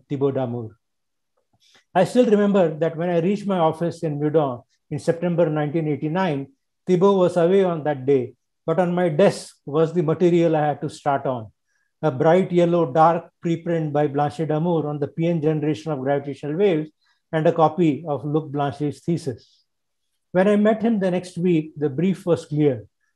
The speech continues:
Extend the multiple expansion method implemented for massless vector fields to massless tensor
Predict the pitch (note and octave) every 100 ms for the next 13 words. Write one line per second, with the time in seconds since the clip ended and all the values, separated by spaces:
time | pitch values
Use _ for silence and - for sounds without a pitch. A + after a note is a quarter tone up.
0 | _ - - A#3 G#3+ F#3 E3+ D#3 E3+ F3+
1 | D#3+ - F3 E3 E3 D#3+ D#3 D3+ D#3 D#3+
2 | C#3+ D#3 D#3+ D3+ F#3 F3 E3+ E3 D#3 E3
3 | D#3 - E3+ E3 D#3 D3+ C#3+ C#3+ C#3+ -
4 | D#3 D3 D3+ - D#3 - F#3 B2+ A#2+ _
5 | _ _ D#3 C#3+ D3+ - E3 E3 E3 E3+
6 | E3+ G3+